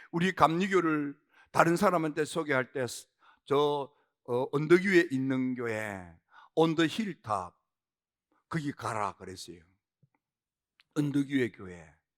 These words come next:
산 위에 있는 그 교회를 가라. 한 가지는, 어, 네팔 갔을 때에 눈산볼이라고 생각하고 히말라야 산을 연상하고 갔구만. 그냥 매연먼지,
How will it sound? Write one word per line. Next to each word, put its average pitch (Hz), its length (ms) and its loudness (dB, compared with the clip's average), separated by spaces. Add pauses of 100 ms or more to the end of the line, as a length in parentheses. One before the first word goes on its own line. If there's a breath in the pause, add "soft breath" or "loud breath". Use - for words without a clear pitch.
(200)
산 139 240 4
위에 175 180 6
있는 117 340 -2
그 135 180 -6
교회를 98 440 -14
가라. 82 580 -14 (1200)
한 147 180 0
가지는, 139 500 0 (800 soft breath)
어, 123 440 0 (180)
네팔 123 400 -4
갔을 98 340 -10
때에 85 280 -20 (920)
눈산볼이라고 190 1120 -2
생각하고 160 540 -2
히말라야 180 520 -2
산을 165 320 -4
연상하고 190 600 0
갔구만. 131 600 -4 (880)
그냥 - 540 -2
매연먼지, 156 920 0